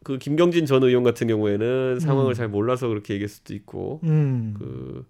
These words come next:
Speaker 1: 어, 홍 후보 측에서는 뭐 만남 자체가 비공개였기 때문에 그걸
Speaker 2: 예.
Speaker 1: 노출시키지 않기 위해서 그렇게 이제 이야기할 수 있는데
Speaker 2: 예.
Speaker 1: 제가 아는, 아는 바가 뭐 정확한 정보인 것 같은데
Speaker 2: 음.
Speaker 1: 만나셨어요. 네.
Speaker 2: 그럼 김종인 비대위원장이 들어오면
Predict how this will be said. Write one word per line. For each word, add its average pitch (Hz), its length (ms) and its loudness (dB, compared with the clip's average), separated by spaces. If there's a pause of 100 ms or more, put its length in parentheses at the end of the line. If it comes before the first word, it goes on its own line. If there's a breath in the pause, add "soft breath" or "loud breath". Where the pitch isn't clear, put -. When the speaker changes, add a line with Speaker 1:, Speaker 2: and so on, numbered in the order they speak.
(800 soft breath)
Speaker 1:
어, 107 400 -6
홍 151 80 -2
후보 147 140 0
측에서는 117 500 -2
뭐 113 80 0
만남 107 340 -2
자체가 107 280 -4
비공개였기 117 640 -2
때문에 101 800 -6
그걸 127 140 -2
Speaker 2:
예. 110 60 2
Speaker 1:
노출시키지 107 400 -4
않기 104 200 -6
위해서 104 140 -4
그렇게 101 340 -6
이제 98 160 -8
이야기할 104 280 -6
수 - 200 -14
있는데 104 580 -6
Speaker 2:
예. 127 320 -2 (280 soft breath)
Speaker 1:
제가 165 240 -10
아는, 151 400 -8
아는 156 300 -4
바가 143 340 -2 (100)
뭐 131 220 0
정확한 151 320 0
정보인 131 600 0
것 120 40 -6
같은데 117 600 -6
Speaker 2:
음. 110 300 -4 (140)
Speaker 1:
만나셨어요. 156 760 -8 (100)
네. - 100 -8 (480 loud breath)
Speaker 2:
그럼 247 200 8
김종인 214 340 10
비대위원장이 220 720 10
들어오면 165 920 8